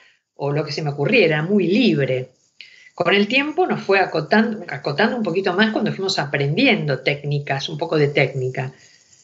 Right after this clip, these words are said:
Después cuando se cortó todo esto, que fue cuando empezó la pandemia, y yo les dije, "Chicas, volvamos",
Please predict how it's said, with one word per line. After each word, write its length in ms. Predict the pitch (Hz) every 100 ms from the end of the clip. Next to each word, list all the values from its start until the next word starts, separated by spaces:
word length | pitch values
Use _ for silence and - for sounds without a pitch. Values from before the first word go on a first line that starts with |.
| _
Después 220 | 208 220
cuando 220 | - 285 214
se 200 | 214 196
cortó 560 | 196 202 - 277 151 147 -
todo 220 | 156 160
esto, 340 | 147 - 185
que 120 | -
fue 200 | - 156
cuando 240 | 151 139 135
empezó 300 | 135 - 175
la 140 | 170
pandemia, 720 | 165 175 196 156 147 160 165 - _ _ -
y 100 | 151
yo 140 | 190
les 100 | 185
dije, 160 | 165 165
"Chicas, 320 | 220 233 214
volvamos", 960 | 180 165 226 220 165 151 170 190 -